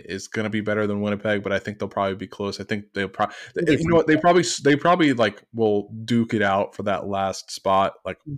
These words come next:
Speaker 2: That's fair,
Speaker 1: right
Speaker 2: yeah.
Speaker 1: up until the wire. But I think Win-, uh, Winnipeg just slightly edges, uh, edges them out.
Speaker 2: Yeah.
Speaker 1: Uh,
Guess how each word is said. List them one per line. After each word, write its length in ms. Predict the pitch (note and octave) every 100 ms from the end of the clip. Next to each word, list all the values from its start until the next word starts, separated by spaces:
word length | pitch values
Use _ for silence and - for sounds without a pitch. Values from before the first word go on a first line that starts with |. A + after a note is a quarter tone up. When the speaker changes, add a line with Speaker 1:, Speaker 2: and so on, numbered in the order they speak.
| -
Speaker 2:
That's 180 | E3+ A2+
fair, 200 | B2+ C#3+
Speaker 1:
right 200 | D#3 C3+
Speaker 2:
yeah. 140 | A#2
Speaker 1:
up 100 | G#2
until 220 | G#2 A2
the 80 | G#2
wire. 380 | F#2+ G2 G2+ G2+
But 120 | G2
I 40 | F#2+
think 300 | - G#2 -
Win-, 160 | G2+ F#2+
uh, 280 | G2 G2 F#2
Winnipeg 440 | F2+ G2+ - G2 F#2 - - - -
just 200 | G#2+ -
slightly 580 | - A#2+ C3 B2+ A#2+ G#2+
edges, 300 | G#2 A2 G#2 -
uh, 340 | G#2 G2+ G2 -
edges 280 | G#2+ G2+ -
them 140 | G2+
out. 240 | G#2 G#2+ - - - -
Speaker 2:
Yeah. 60 | G#2
Speaker 1:
Uh, 160 | G2+